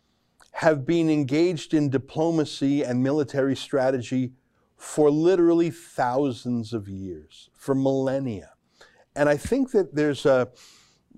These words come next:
there's a snobbery, there's a self-delusion, there's an ethnocentricity in the West that says, We're much more sophisticated than the Persian Empire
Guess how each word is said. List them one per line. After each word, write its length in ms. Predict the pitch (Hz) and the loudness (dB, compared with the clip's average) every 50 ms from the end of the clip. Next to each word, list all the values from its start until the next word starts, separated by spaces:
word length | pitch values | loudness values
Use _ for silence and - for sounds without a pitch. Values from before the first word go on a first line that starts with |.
| - - - | -20 -14 -4
there's 320 | 156 147 151 147 127 113 | 0 2 2 2 2 0
a 100 | 147 139 | -2 -2
snobbery, 1160 | - - - - - - - - - - 208 208 208 208 220 233 247 240 233 233 240 240 240 226 | -2 -4 -8 -10 -10 -10 -12 -14 -12 -6 -2 0 2 2 2 0 -2 -4 -4 -4 -4 -4 -4 -2
there's 480 | 190 170 151 143 143 139 127 - - | 0 4 4 4 4 2 0 -2 -2
a 140 | 147 139 131 | -2 -2 -2
self-delusion, 960 | - - - - 190 202 196 - - 180 170 175 190 214 220 202 - 226 214 | -4 -6 -4 -2 -2 -2 -2 -2 -2 -2 0 0 -2 -2 -4 -4 -2 -2 0
there's 180 | 196 180 147 165 | 0 0 0 0
an 80 | 147 | 0
ethnocentricity 1080 | 143 151 175 - - 175 151 151 143 - - 151 151 139 - - 185 180 - - 185 175 | 0 -2 -2 -2 -2 -2 -2 -2 -2 -2 -4 -4 -4 -4 -4 -4 -4 -4 -4 -4 -4 -2
in 80 | 170 156 | -2 0
the 100 | 147 139 | 0 0
West 320 | 135 143 147 160 156 - | 2 2 0 0 -2 -6
that 160 | - 147 127 - | -10 -10 -10 -6
says, 400 | - 156 147 143 143 135 - - _ _ _ _ _ _ _ _ _ | -2 0 0 2 0 -2 -4 -12 _ _ _ _ _ _ _ _ _
We're 140 | - 247 269 | -2 0 0
much 560 | 233 190 180 185 196 220 269 294 - - - | 0 0 0 0 0 0 0 -2 -4 -6 -2
more 200 | 170 147 131 120 | 0 0 0 0
sophisticated 1040 | 110 - - 135 - - - 147 127 - - 127 - - 139 135 123 110 107 104 104 _ _ _ _ _ _ _ _ - | -4 -6 -8 -10 -8 -6 -6 -6 -6 -8 -10 -10 -6 -4 -2 -2 -2 -4 -6 -10 -12 _ _ _ _ _ _ _ _ -4
than 220 | 117 123 123 120 117 | -2 0 0 2 0
the 80 | 113 | -2
Persian 640 | - - - - 147 147 143 135 113 98 117 110 107 | -4 -6 -4 -2 0 2 2 0 0 -2 -2 -2 -2
Empire 760 | 110 113 113 117 110 113 117 107 98 101 98 95 92 92 | -2 -2 -4 -4 -4 -4 -2 -2 -2 -4 -6 -8 -10 -12